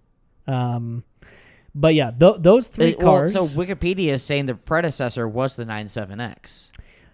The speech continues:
Speaker 1: More or less, 'cause at that point, they stopped making the nine seven X. Um, but they're still vastly different platforms. Nine seven X was still a truck platform that was rear-wheel drive.
Speaker 2: I
Speaker 1: This
Speaker 2: wouldn't think that they would be at all in the same lineage.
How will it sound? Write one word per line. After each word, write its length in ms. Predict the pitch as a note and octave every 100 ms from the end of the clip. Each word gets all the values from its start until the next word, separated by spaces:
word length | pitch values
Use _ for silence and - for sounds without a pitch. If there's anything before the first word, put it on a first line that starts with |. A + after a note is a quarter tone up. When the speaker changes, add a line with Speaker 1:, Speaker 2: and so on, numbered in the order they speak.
| _
Speaker 1:
More 200 | F#3 G#3
or 60 | E3
less, 420 | C3+ E3+ - - -
'cause 140 | D3+
at 60 | D3+
that 220 | D#3 C#3
point, 300 | C#3+ C3 C#3
they 100 | C3
stopped 240 | - B2
making 280 | B2+ A#2+ A#2
the 40 | A#2
nine 200 | A2 A2
seven 280 | A2+ A2 G2+
X. 360 | F#2 _ - _ -
Um, 300 | C#3 C3 C#3+
but 340 | E3 F3+ C#3 C#3+
they're 160 | C#3+ C#3
still 220 | - E3+
vastly 420 | C#3+ C3 - C3+
different 260 | B2 B2 A#2+
platforms. 500 | B2+ A#2+ A#2 A#2 C#3
Nine 160 | C3+
seven 220 | C3 C3
X 200 | B2+ -
was 120 | C#3 -
still 180 | D3+ C3+
a 40 |
truck 300 | - D#3 -
platform 520 | D3+ C#3 D3+ C#3+ C#3
that 100 | C3+
was 120 | B2
rear-wheel 240 | B2+ C3 A#2+
drive. 380 | C#3 D3+ C#3+ C3
Speaker 2:
I 80 | D3+
Speaker 1:
This 80 | G3+
Speaker 2:
wouldn't 300 | A#3 F#3+ D#3
think 320 | F#3 F3 D#3+
that 240 | E3+ D#3+ -
they 100 | D#3
would 300 | D#3 D3 D3
be 160 | D3 C#3+
at 100 | C#3
all 260 | C3+ C#3
in 60 | C#3+
the 100 | B2
same 260 | - A#2+ A2
lineage. 720 | B2+ E3 G2 C2 G1+ -